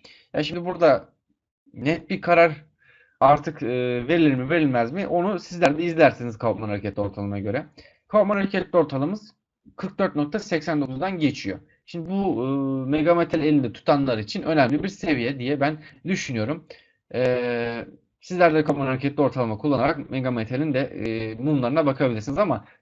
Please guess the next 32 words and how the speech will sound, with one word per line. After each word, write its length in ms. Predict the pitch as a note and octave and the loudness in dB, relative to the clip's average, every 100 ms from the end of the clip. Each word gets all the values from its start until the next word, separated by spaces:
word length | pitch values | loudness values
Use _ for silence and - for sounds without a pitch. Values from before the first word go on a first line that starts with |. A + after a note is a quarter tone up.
| - | -2
dört 140 | F#3+ | -2
saatlik 440 | F#3 F3+ D#3 D3 D3 | 2 2 2 -4 -4
mumda 260 | E3+ D#3+ | 0 0
şu 180 | E3+ F#3 | 0 0
an 100 | F3+ | 0
karar 300 | F3 E3+ D#3 | 6 8 8
verme 220 | A#2 C3+ | 6 4
aşamasında 500 | D3 - C3 A#2 B2+ | 2 0 -2 0 0
arkadaşlar. 520 | G#2+ G#2+ G2+ G2 D#3+ D#3+ - - _ - | 0 0 -2 -2 -4 -4 -12 -20 _ -4
Hani 300 | D#3+ C#3+ - - _ _ _ _ _ _ _ _ _ _ | -2 -2 -4 -18 _ _ _ _ _ _ _ _ _ _
iki 220 | E3+ E3+ | -2 0
günlük 340 | G3 G3+ D3 C#3+ | 2 4 2 2
şöyle 300 | F3 D3+ C#3+ | 4 4 4
bir 40 | |
yukarı 400 | C#3 C3+ E3+ F#3+ | 0 2 4 4
kapamada, 720 | - C3 B2 A2+ G2+ G#2 G2 - | 2 0 2 0 0 -2 -6 -4
e, 300 | G#2+ G#2 G2+ | -2 0 0
artık 420 | - B2+ B2 - - - - _ | 4 4 4 -2 -12 -20 -20 _
Kaufman 280 | C#3+ B2 C#3+ | 0 2 2
hareketli 420 | C3 C#3+ C3+ A#2+ | 0 -2 -2 -4
ortalama 380 | - A2+ G2+ G2+ | -2 -4 -2 0
biraz 220 | A#2 G#2+ | 0 0
pozitif 420 | D#3+ E3 - - | -4 -4 -8 -8
diyebiliriz. 520 | G3+ F3 A#2+ D3+ - _ _ _ - | -4 -2 -2 -4 -6 _ _ _ -6
E, 60 | G2+ G#2 G2+ G2 - | -4 -2 -2 -4 -4
aşağıyı 480 | - E3 G#3+ G#3+ G#3 | -2 2 2 2 0
seçerse 520 | D#3+ D3 A#2 G2+ A2+ | -2 0 0 0 -4
de 60 | |
iki 200 | A2 A2 | -4 -4
günlük, 360 | A2+ A#2+ - - _ _ _ - | -6 -4 -6 -12 _ _ _ -2
onda 440 | F#3+ D#3 G3+ A3 | 0 2 2 2
yani 240 | - C3+ | 2 0